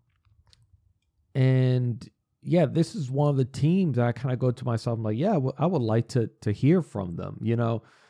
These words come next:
when, when you look at the show and you look at how many people were able to go up to a microphone to talk,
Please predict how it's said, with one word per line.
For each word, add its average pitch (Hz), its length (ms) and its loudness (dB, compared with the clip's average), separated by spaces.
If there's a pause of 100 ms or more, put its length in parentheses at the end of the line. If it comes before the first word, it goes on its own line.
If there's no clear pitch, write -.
(440)
when, 131 640 4 (2250)
when 139 240 2
you 156 100 6
look 196 220 2
at - 100 -8
the 156 100 0
show 131 800 2
and 113 100 -2
you 120 100 2
look 139 220 0
at 123 260 0
how 120 180 -2
many 127 160 2
people 113 300 -2
were 113 100 -2
able 117 280 -4
to 101 380 -2 (460)
go 117 180 4
up 117 140 0
to 127 120 2
a 110 60 2
microphone 110 580 -2
to - 80 -18
talk, 135 520 0